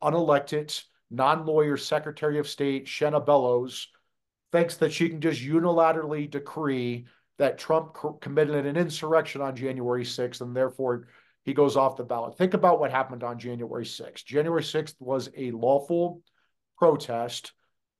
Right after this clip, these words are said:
permitted by the National Park Service that devolved into a riot.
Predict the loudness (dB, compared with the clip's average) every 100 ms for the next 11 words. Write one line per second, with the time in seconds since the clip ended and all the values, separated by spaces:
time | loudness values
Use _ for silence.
0 | -2 0 2 2 4 4 2 0 -2 -4
1 | -4 -6 -2 -2 -2 -4 -4 -2 -6 -6
2 | -6 -6 -2 4 6 4 0 -10 -16 -14
3 | -12 -8 -8 -4 -6 -6 -8 -12 -14 -12
4 | -10